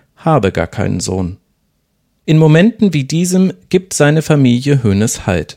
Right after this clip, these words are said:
wie er in Interviews nach seiner Gefängniszeit betont. Sie ist für ihn eine Stütze und Vorteil im Vergleich mit vielen der anderen Häftlinge, zu wissen, dass jemand auf ihn wartet nach der Haftzeit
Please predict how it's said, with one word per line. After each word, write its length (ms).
wie 140
er 80
in 100
Interviews 540
nach 140
seiner 260
Gefängniszeit 760
betont. 520
Sie 240
ist 200
für 120
ihn 160
eine 160
Stütze 680
und 220
Vorteil 520
im 100
Vergleich 440
mit 140
vielen 280
der 140
anderen 340
Häftlinge, 520
zu 180
wissen, 380
dass 220
jemand 260
auf 180
ihn 160
wartet 400
nach 200
der 160
Haftzeit 560